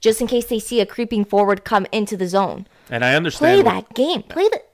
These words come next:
Speaker 1: use that mentality. The drop pass, I'm sorry, it's not gonna work. And you know what? If the Leafs continue to do that,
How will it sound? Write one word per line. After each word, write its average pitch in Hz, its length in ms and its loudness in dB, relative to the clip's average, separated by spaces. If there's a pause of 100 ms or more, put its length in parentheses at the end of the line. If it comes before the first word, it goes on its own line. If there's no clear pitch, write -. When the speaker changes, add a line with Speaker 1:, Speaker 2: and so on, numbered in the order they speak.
Speaker 1:
use 370 300 2
that 240 180 0
mentality. 277 580 0
The 233 120 0
drop 330 340 0
pass, 320 260 -4
I'm 277 120 -8
sorry, 302 340 0
it's - 240 -10
not 269 200 0
gonna 285 100 -2
work. 240 280 0 (240)
And 226 80 -4
you 262 60 0
know 320 80 0
what? 311 100 2
If 294 100 -6
the 233 180 2
Leafs 240 400 -4
continue 277 420 -6
to 208 140 -10
do 202 180 -6
that, 330 260 0